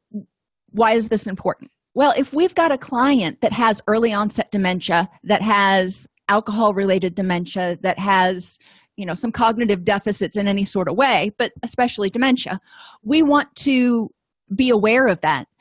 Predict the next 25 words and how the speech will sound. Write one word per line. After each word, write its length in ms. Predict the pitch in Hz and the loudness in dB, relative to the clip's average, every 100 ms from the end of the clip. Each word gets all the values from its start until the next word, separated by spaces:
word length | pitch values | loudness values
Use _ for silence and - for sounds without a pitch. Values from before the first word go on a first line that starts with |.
| - - _ | -20 -20 _
But 100 | 254 | 2
it 80 | 233 | 4
also 300 | 269 302 294 | 2 2 2
means 360 | 254 247 247 | 2 2 0
that 160 | - - | -4 -4
we 120 | 226 | -2
need 220 | 233 247 | 0 -2
to 80 | 233 | -4
start 280 | 220 226 - _ | -2 0 -2 _
educating 960 | 220 240 277 - 247 202 202 196 196 202 _ _ _ | 0 0 -2 -2 2 2 2 0 -2 -4 _ _ _
the 380 | - 214 208 190 - | -4 0 0 -2 0
caregivers 720 | 311 311 233 190 101 180 - - | 2 4 2 -2 -4 -8 -10 -4
about 280 | 196 208 190 | 0 0 2
what 260 | 208 - | 0 2
dementia 440 | 277 233 220 - - | 0 0 0 -2 -2
is, 460 | 185 160 185 - - _ | 0 0 -2 -6 -18 _
how 340 | - 214 185 254 | -10 0 2 2
it 120 | - | 0
may 120 | 220 | -4
progress, 760 | - 247 202 170 151 214 - - _ - - | -4 -4 0 2 2 -4 -10 -18 _ -20 -6
what 260 | - 233 196 | -2 -2 0
resources 800 | 240 294 - 233 220 202 185 175 | 0 0 0 0 0 -2 -2 -2
are 120 | 170 | -2
there, 420 | 156 147 175 233 _ _ - - - - | 0 0 0 -4 _ _ -20 -20 -20 -2
and, 480 | 311 370 320 311 | 2 4 4 2